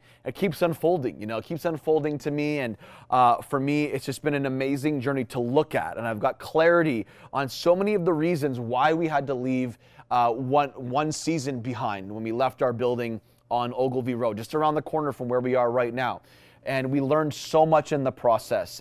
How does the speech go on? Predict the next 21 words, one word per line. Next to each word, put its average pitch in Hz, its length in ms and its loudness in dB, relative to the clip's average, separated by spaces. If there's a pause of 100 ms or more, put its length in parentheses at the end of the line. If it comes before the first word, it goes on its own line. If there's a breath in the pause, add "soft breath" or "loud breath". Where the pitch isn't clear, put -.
And, 113 400 -6
uh, 107 220 -2 (280 soft breath)
you 131 80 -4
know, 135 140 4
we 135 160 0
even 156 240 0
in 143 100 -2
some 160 240 0
ways 156 380 0 (100)
ki-, 139 180 0
kinda 143 220 -4
got 139 160 4
a 147 40 4
limp, 139 300 -2
but 104 140 -8
we 123 100 -4
leaped 127 300 -2
forward, 107 480 0
you 110 80 -10
know. 107 240 -2
And 110 100 -6